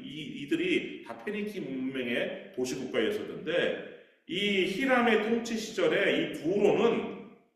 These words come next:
그 시돈과 비블로스 등 다른 도시국가들을 지배하고 있었던 것으로 보였어요.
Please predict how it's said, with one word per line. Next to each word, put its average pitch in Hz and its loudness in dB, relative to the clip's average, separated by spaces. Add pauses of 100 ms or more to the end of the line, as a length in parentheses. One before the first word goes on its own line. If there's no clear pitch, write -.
(180)
그 131 2
시돈과 202 0
비블로스 139 -2
등 131 -4
다른 135 -4
도시국가들을 120 0
지배하고 117 -2
있었던 98 -6
것으로 90 -10
보였어요. 90 -12